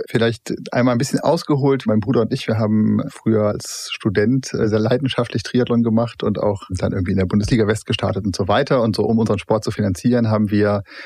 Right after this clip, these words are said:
Gewerbe angemeldet und haben so aus dem Kofferraum raus von Neoprenanzügen über Ernährung, Nahrungsergänzungsmitteln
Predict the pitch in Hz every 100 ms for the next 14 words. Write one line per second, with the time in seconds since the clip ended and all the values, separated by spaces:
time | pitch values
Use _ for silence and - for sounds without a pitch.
0 | - - 98 98 110 104 107 104 98 101
1 | 98 95 95 104 101 - 107 110 107 104
2 | 95 101 98 95 98 98 - - - 104
3 | 101 101 95 110 104 107 - 107 104 104
4 | 101 - 107 104 101 101 104 101 101 104
5 | 101 104 104 110 104 101 104 - 104 104
6 | 104